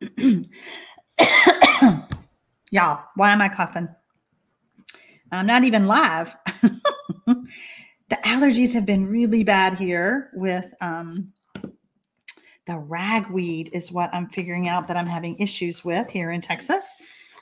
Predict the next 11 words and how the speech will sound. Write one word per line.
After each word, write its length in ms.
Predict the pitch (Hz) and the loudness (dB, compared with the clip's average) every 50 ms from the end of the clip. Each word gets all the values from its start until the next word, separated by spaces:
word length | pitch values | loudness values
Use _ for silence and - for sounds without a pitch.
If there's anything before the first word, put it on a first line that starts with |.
| - | -8
Um, 220 | - 180 180 180 175 | -6 -4 -4 -4 -2
but 180 | 190 185 185 | -4 -2 -2
we've 140 | 202 220 226 | -2 -2 -2
had 120 | 254 359 | -2 -2
a 60 | 415 427 | -2 0
little 160 | 440 453 440 | -2 -2 -4
cold 340 | 440 - - 440 440 403 - | -4 -2 0 2 2 0 0
snap, 420 | 262 220 208 190 180 180 - - | -4 -4 -2 0 0 -2 -4 -6
so 140 | - - 202 | -6 -6 -4
I'm 140 | 190 185 175 | -4 -4 -4
hoping 840 | - 233 359 466 - - - 190 180 175 170 170 180 214 262 269 | -2 -2 -2 -2 -4 -6 -4 -4 -2 -2 -2 -2 0 0 -2 -2